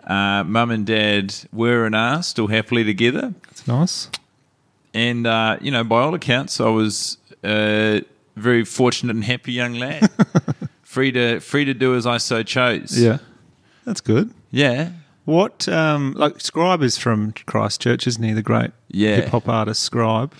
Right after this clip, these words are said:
Speaker 2: Um,
Speaker 1: He's had his ups and downs.
Speaker 2: he has. Did his album, The Crusader, and the massive hit. It was a massive hit in Australia, not many.
Speaker 1: Yeah, it's a
Speaker 2: if any.
Speaker 1: banger.
Speaker 2: Yeah, it's a great, great song. Did that resonate with you? Is that a sort of similar
Speaker 1: Uh,
Speaker 2: upbringing?
Speaker 1: again,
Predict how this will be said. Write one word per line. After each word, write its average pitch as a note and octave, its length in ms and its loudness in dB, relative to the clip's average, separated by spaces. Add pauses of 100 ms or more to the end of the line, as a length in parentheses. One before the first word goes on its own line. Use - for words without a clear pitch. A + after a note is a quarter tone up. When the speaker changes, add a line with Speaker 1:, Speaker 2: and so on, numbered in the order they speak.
(120)
Speaker 2:
Um, A2+ 640 0
Speaker 1:
He's G#2 140 -4
had G2 140 2
his E2+ 100 0
ups D#2 220 -2
and D#2 100 -2
downs. E2+ 500 -2
Speaker 2:
he C3+ 140 0
has. B2+ 480 0
Did C#3+ 160 -2
his C3+ 160 0
album, B2 320 2
The A#2 80 -2
Crusader, A#2+ 720 0 (800)
and B2 540 -2
the A#2+ 260 0 (300)
massive B2 340 -2
hit. A#2 180 -2
It - 40 -4
was A#2 100 0
a A#2 40 0
massive A#2+ 260 0
hit A2+ 100 0
in A2 100 0
Australia, A2+ 380 0
not A2+ 140 0
many. A2+ 320 0 (160)
Speaker 1:
Yeah, G#2 260 0
it's G2+ 200 -6
a B2 60 2
Speaker 2:
if A2 80 0
any. A2+ 320 2
Speaker 1:
banger. F2 160 -4
Speaker 2:
Yeah, B2+ 160 2 (120)
it's G#2+ 100 -4
a - 20 -20
great, - 320 0
great C4 240 -4
song. B2 440 -2
Did C3 140 -4
that C#3+ 120 2
resonate C3+ 340 0
with B2 120 -2
you? D#3 160 2
Is F#3+ 80 -2
that C#3 100 2
a B2+ 120 -2
sort - 240 -4
of C3 60 -2
similar C3 460 0 (240)
Speaker 1:
Uh, B2+ 640 2
Speaker 2:
upbringing? D3 480 -2 (160)
Speaker 1:
again, C#3+ 640 -2